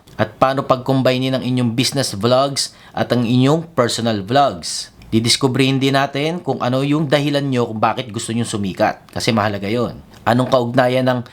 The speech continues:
content creation? Natatrabahuin nyo na mag-original content kayo, mag-vlog kayo, sa kinalaman sa inyong personal na pangarap. Didiscuss ko rin sa inyo yung iba't ibang klase ng content creator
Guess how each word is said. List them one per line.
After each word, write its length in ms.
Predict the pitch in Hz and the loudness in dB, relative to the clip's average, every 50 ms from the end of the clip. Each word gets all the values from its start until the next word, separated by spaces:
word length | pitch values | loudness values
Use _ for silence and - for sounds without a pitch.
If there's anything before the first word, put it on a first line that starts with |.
| - - - | -20 -6 -2
content 480 | - 127 127 120 - 135 135 120 - | 0 0 0 0 0 0 0 0 -2
creation? 800 | - 123 127 107 120 123 117 - - 139 147 165 180 190 196 190 190 - - - - | -4 -4 -2 -2 -2 0 0 0 0 0 0 0 -2 -4 -6 -6 -8 -12 -18 -8 -2
Natatrabahuin 880 | 107 107 110 123 127 - - - 127 127 131 131 135 139 135 131 143 143 | 0 0 2 2 2 2 2 2 2 2 2 2 2 0 0 0 2 2
nyo 80 | 160 | 2
na 80 | 180 151 | 2 2
mag-original 720 | 135 123 113 117 120 110 120 117 113 113 120 127 120 113 | 0 -2 -2 -2 -2 -2 -2 -2 -4 -2 -2 -2 0 0
content 320 | - 120 117 113 127 120 113 | 0 -2 -2 0 0 -2 0
kayo, 240 | 113 117 135 165 | 0 0 0 2
mag-vlog 560 | 160 139 110 113 110 101 101 117 117 104 101 - | 0 -2 -4 -6 -6 -2 0 0 0 0 0 -2
kayo, 320 | 117 120 135 156 185 185 - - - | -2 0 -2 -4 -4 -8 -10 -16 -12
sa 560 | - - - - 160 160 185 214 214 - - | -6 -2 2 2 2 2 2 -2 -6 -12 -6
kinalaman 560 | - - 135 143 143 156 160 160 139 123 123 120 | -2 0 2 4 4 4 2 2 2 0 0 0
sa 160 | - - 107 | 0 0 0
inyong 240 | 123 127 127 117 - | 2 2 0 0 -2
personal 560 | - 120 110 107 - 127 113 113 113 113 123 123 | 0 0 0 0 0 -2 0 0 0 0 0 -2
na 80 | 120 113 | -2 -2
pangarap. 560 | - 104 95 92 92 92 95 90 - - - - - | -2 -4 -6 -6 -4 -4 -4 -6 -6 -10 -16 -12 -6
Didiscuss 480 | - 110 110 120 - - 143 131 - | -2 -2 0 2 2 2 2 0 0
ko 80 | - 143 | 0 0
rin 160 | 143 139 127 | 2 2 2
sa 80 | - 143 | 2 0
inyo 240 | 143 143 147 147 143 | 0 0 0 0 0
yung 480 | 135 131 123 117 113 107 98 95 - - - | 0 -2 -2 -2 -4 -4 -4 -6 -8 -8 -8
iba't 400 | 101 98 135 147 - - - 117 | -2 0 0 0 0 -2 -6 -4
ibang 560 | 123 120 131 143 160 165 143 110 98 87 - - - | -2 0 2 2 0 0 -4 -8 -10 -12 -8 -4 0
klase 320 | 135 135 127 - 135 123 | 0 0 0 -2 -4 -4
ng 160 | 127 120 - | -6 -4 -4
content 480 | - 123 117 - - 123 117 110 - - | -4 -4 -4 -2 -2 -2 -2 -2 -4 -6
creator 640 | 117 117 101 110 107 104 98 127 135 123 92 - | -4 -2 -2 -2 -2 -2 0 0 0 0 0 -2